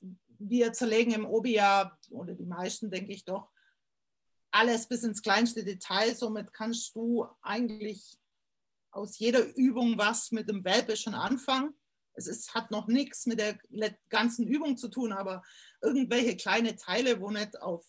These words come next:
der Körper gehen und wo man noch nicht so wirklich verstehen muss, kann man trainieren. Und so ging es einfach. Das geht, das ist ja kein, für mich ist das ja keine Arbeit, das ist ja mein Hobby. Das ist ja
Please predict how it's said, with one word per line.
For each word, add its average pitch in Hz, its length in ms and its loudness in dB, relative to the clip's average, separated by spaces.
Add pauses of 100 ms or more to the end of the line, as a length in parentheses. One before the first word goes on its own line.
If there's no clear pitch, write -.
der 175 80 -6
Körper 240 400 -2
gehen 226 280 0
und 220 200 -6
wo 214 140 -4
man 208 260 -6
noch 202 120 -6
nicht 190 220 -6
so 202 160 -6
wirklich 196 380 -6 (580)
verstehen 254 520 2
muss, 254 480 0 (1120)
kann 233 160 6
man 208 160 2
trainieren. 220 600 2
Und 202 240 -4
so 240 140 -2
ging 277 300 -2
es 311 100 -8
einfach. 247 340 -2
Das 233 280 -10
geht, - 280 -12
das 156 160 -4
ist - 180 -6
ja 214 100 0
kein, 220 360 -2 (420)
für 240 80 2
mich 285 220 2
ist 254 180 -2
das 233 160 -6
ja 196 160 -2
keine 185 420 -6
Arbeit, 208 420 0
das 196 180 -10
ist - 140 -10
ja 208 80 -4
mein 196 200 -4
Hobby. 190 340 -4 (320)
Das - 180 -6
ist 202 200 -6
ja 202 200 -4